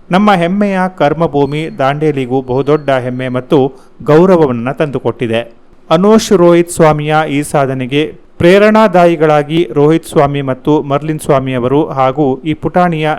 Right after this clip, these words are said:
ಚೈತನ್ಯದಾಯಕ ಕ್ರಿಯಾಶೀಲತೆಗೆ ಅಜ್ಜ ಅಜ್ಜಿಗಳಾದ ವಿಜಯನಗರದ ಸಿದ್ದರಾಮಯ್ಯ ಸ್ವಾಮಿ, ಸುಶೀಲಾ ಮತ್ತು ಸುಭಾಷ್ ನಗರದ ದಯಾನಂದ ಮತ್ತು ಸವಿತಾ ದಂಡಗಿಯವರ ಅಕ್ಕರೆಯ ಆಶೀರ್ವಾದ ಮತ್ತು ಕುಟುಂಬಸ್ಥರ ಪ್ರೀತಿಯ ಪ್ರೋತ್ಸಾಹವು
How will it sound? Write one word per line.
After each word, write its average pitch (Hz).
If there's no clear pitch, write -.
ಚೈತನ್ಯದಾಯಕ 147
ಕ್ರಿಯಾಶೀಲತೆಗೆ 139
ಅಜ್ಜ 170
ಅಜ್ಜಿಗಳಾದ 147
ವಿಜಯನಗರದ 139
ಸಿದ್ದರಾಮಯ್ಯ 139
ಸ್ವಾಮಿ, 139
ಸುಶೀಲಾ 196
ಮತ್ತು 156
ಸುಭಾಷ್ 220
ನಗರದ 185
ದಯಾನಂದ 170
ಮತ್ತು 160
ಸವಿತಾ 214
ದಂಡಗಿಯವರ 180
ಅಕ್ಕರೆಯ 165
ಆಶೀರ್ವಾದ 143
ಮತ್ತು 143
ಕುಟುಂಬಸ್ಥರ 156
ಪ್ರೀತಿಯ 151
ಪ್ರೋತ್ಸಾಹವು 139